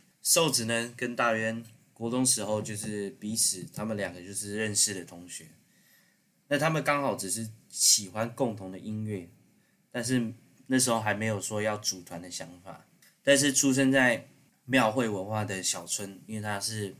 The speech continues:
他自己家里开庙的，庙会的嘛，所以呢，小春呢在高职，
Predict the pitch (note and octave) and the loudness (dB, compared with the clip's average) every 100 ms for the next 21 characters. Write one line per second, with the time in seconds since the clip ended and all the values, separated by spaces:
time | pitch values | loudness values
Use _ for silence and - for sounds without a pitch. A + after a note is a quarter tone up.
0 | _ _ A2+ A2 A2 G2+ G#2+ G#2 F#2+ G#2+ | _ _ -4 -4 -4 -4 -2 -2 -4 -8
1 | G2 G#2 G#2 A2 F#2+ F2+ - - A2+ G2 | -6 -8 -8 -2 -2 -4 -14 -6 -4 -2
2 | G#2+ F2+ - _ _ - - C3+ B2+ A#2+ | -4 -8 -10 _ _ -10 0 4 4 4
3 | A#2 - G2+ - B2 B2 A2+ A2+ A2+ A2 | 2 2 0 0 -4 -4 -4 -2 -4 0
4 | A2 G#2+ G2+ G2 | 0 0 -4 -8